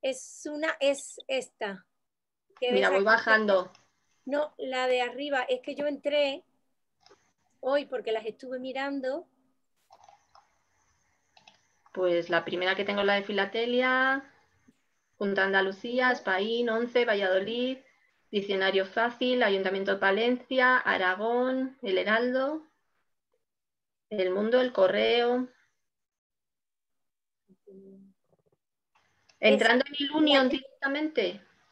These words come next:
Speaker 1: es el enlace que tenías ahí que tiene como unas I debajo. Unos S.
Speaker 2: Este es el de la cita sanitaria de Madrid.
Speaker 1: No, no.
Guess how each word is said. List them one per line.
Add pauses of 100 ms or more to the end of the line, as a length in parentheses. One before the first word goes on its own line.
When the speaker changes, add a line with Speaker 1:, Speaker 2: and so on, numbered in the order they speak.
(720)
Speaker 1:
es
el
enlace
que
tenías
ahí
que
tiene
como
unas
I
debajo. (4000)
Unos
S. (1000)
Speaker 2:
Este
es
el
de
la
cita
sanitaria
de
Madrid. (180)
Speaker 1:
No,
no.